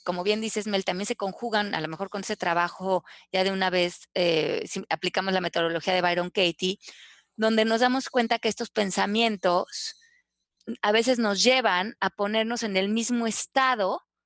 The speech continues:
que las personas a las cuales se los estamos proyectando.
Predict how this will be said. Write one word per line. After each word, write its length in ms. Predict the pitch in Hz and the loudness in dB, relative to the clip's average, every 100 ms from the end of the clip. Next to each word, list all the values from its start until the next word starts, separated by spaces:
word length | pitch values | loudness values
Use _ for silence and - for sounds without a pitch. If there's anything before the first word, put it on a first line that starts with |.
| _ _ _ | _ _ _
que 100 | 208 | 2
las 220 | 190 180 | 2 0
personas 720 | - 185 220 202 202 220 226 - | -4 -4 -4 -2 0 0 -2 -4
a 100 | 170 | 0
las 200 | 170 - | 0 -2
cuales 200 | 190 175 | -4 -2
se 80 | 196 | -4
los 160 | 175 | -4
estamos 400 | 170 - 175 180 | -6 -4 -4 -4
proyectando. 840 | - 180 165 165 - 254 262 165 | -8 -6 -4 -6 -2 -2 0 -6